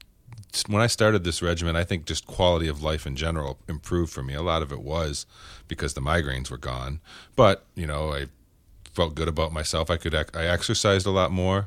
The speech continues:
um, because the recovery time was faster, and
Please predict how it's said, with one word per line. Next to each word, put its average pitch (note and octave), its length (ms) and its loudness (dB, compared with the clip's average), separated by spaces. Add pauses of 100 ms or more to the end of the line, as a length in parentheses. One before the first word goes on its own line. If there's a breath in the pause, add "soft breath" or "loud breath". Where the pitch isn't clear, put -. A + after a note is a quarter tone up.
(100)
um, D2 460 -4 (120)
because F2 560 0 (200 soft breath)
the E2 60 -4
recovery D#2+ 400 -2
time C#2+ 280 -6
was C#2 140 -8
faster, C#2+ 520 -4
and C#2+ 320 -6